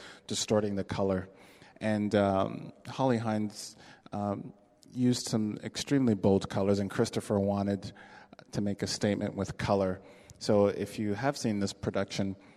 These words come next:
you know, the backdrop changes color, uh, a lot. Uh, Chris requested a blue floor. Um, we own a number of different color floors. We primarily dance on a black floor or a gray floor,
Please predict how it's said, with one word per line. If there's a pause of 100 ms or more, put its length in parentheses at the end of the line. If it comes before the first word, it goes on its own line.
(220)
you
know,
the
backdrop (220)
changes
color, (560)
uh,
a
lot. (300)
Uh, (120)
Chris (400)
requested
a
blue
floor. (920)
Um,
we
own
a
number
of
different
color
floors. (380)
We
primarily
dance
on
a
black
floor
or
a
gray
floor,